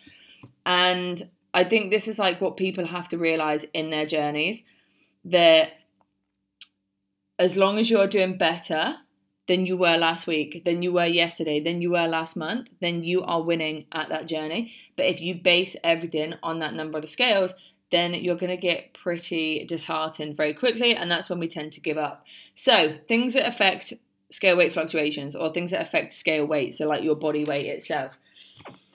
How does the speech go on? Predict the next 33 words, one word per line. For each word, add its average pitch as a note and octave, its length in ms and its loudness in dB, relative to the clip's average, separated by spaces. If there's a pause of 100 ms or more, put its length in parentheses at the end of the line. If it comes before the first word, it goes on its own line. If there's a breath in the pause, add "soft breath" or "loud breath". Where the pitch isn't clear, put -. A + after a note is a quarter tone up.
(180 loud breath)
Right, F3 340 0
if F3 160 -8
you've G3+ 140 -6
not G#3+ 160 0
had G3 100 -4
a F#3+ 40 0
poo G3 520 2
for F#3+ 100 -2
a F3+ 80 0
couple F#3 220 -2
of E3+ 60 2
days, F3 400 4 (120)
or G#3 100 -8
even B3+ 200 -6
for A#3 120 -4
a A3+ 40 0
day, A#3 240 2
you've F3 160 -4
got G3 160 -4
poo A3 60 -2
inside G3+ 400 0
you, A#3 280 -4
that's A#3 180 -6
gonna A#3+ 180 -4
affect A#3 240 -8
your A3+ 60 -10
scale C4+ 260 -2
weight. D3+ 320 -4 (420 soft breath)
If G3+ 220 -2
you've A3 160 0
had, G#3+ 160 -2
like, G3+ 180 -2
a, F3+ 300 -8